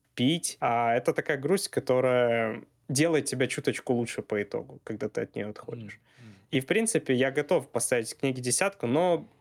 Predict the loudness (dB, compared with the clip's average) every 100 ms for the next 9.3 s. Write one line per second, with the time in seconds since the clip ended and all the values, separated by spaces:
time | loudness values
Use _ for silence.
0 | -14 -10 -4 0 0 0 -4 -6 0 0
1 | 2 2 2 0 2 2 0 -4 -2 0
2 | 0 -2 -8 -4 2 2 4 2 0 -2
3 | 0 0 0 -2 -2 -6 -2 -2 -2 -2
4 | -2 -2 -2 -2 -4 -10 -4 -4 -4 -10
5 | -6 -2 -2 -6 -8 -8 -10 -18 _ _
6 | -2 -2 0 -2 -2 -6 -12 _ _ 0
7 | 2 2 0 -4 -4 -6 -10 -10 _ -18
8 | -8 -2 0 0 0 -6 -6 -4 -2 -2
9 | -4 -6 -12